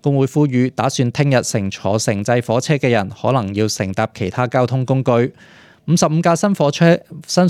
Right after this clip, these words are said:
火車將會喺 Central Coast、Newcastle、South Coast 同埋南山運行，取代現有嘅V set火車。由工會委託製作嘅一份獨立報告指出，新火車未能符合目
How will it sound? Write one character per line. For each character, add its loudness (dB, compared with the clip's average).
火 2
車 2
將 2
會 2
喺 0
Central 2
Coast、 2
Newcastle、 0
South -4
Coast 0
同 -4
埋 0
南 -2
山 0
運 -2
行， -6
取 -2
代 2
現 -4
有 0
嘅 0
V -4
set -2
火 -4
車。 2
由 0
工 2
會 4
委 2
託 -2
製 0
作 -2
嘅 0
一 2
份 -2
獨 -4
立 0
報 0
告 0
指 0
出， 0
新 0
火 0
車 0
未 0
能 -2
符 -6
合 -2
目 -4